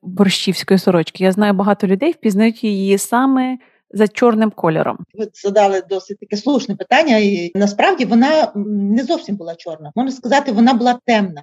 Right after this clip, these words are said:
Speaker 2: Це ми дослідили безпосередньо, от, тримаючи в руках не одну сорочку, особливо оці, е, дав-, давніші сорочки австрійки, які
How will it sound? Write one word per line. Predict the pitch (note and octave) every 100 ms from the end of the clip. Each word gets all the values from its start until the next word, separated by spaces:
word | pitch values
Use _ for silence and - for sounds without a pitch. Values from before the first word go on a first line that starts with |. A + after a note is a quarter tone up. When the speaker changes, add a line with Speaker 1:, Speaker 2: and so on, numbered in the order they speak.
| _
Speaker 2:
Це | - C#4+
ми | D4+ B3+ C#4
дослідили | A#3 - A3+ F#3 C4 C4 B3+ G#3 _
безпосередньо, | G3+ - G#3 A3+ A#3 C4+ A#3+ A3+ - - _ -
от, | G3+ G3+ -
тримаючи | G3+ G#3 A#3 A3+ G3+
в |
руках | A3 A3 A3+
не | A3+
одну | A3 G#3+
сорочку, | G#3+ G#3 C4+ F4+ - E3+ _ _ F#3
особливо | G3 G3+ A3 G#3 G3
оці, | G3 - G#3+ G3+ G3+
е, | F#3 E3 - G3
дав-, | G3+ G#3+ G#3
давніші | A3 G#3+ G3+ G3+
сорочки | G3 F#3+ F#3 F3+ - F3+
австрійки, | - - G#3+ F4 - G#3
які | F#3 - G3+ G3+